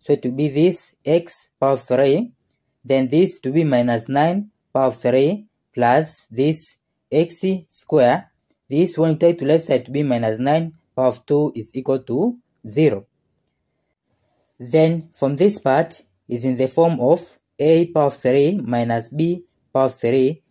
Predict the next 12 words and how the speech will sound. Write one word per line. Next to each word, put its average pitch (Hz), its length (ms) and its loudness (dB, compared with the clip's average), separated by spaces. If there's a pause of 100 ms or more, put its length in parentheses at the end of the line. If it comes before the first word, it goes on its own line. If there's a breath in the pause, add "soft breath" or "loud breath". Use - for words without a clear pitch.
(120)
which 127 200 -8
is 127 220 -6
equal 135 300 -2
to 185 360 -2 (580)
a 170 540 4
minus 117 420 -2
b 185 380 -4 (220)
bracket, 147 640 -2 (500)
then 143 280 0
times 135 580 -2 (520)
a 160 200 4
square 151 640 0